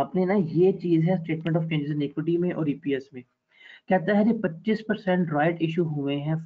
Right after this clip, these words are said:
फर्स्ट में दो हज़ार सोलह को एटीन पर शेयर के हिसाब से। पच्चीस परसेंट जो भी total शेयर थे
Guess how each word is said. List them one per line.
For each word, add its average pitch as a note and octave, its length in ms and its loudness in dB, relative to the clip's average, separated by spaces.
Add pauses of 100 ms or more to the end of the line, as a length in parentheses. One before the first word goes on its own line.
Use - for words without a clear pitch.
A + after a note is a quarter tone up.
फर्स्ट E3 300 -6
में D3 200 -2
दो C3+ 240 0
हज़ार C3+ 240 -2
सोलह C3+ 440 -6
को D#3+ 180 -4
एटीन C#3+ 400 0
पर C#3+ 160 -4
शेयर B2+ 280 -8
के D3+ 60 -16
हिसाब B2+ 280 -12
से। - 180 -20 (1080)
पच्चीस G3 360 2
परसेंट G#3+ 320 4
जो F#3+ 80 4
भी G3+ 80 4
total F3 280 0
शेयर F#3 380 0
थे G3 120 2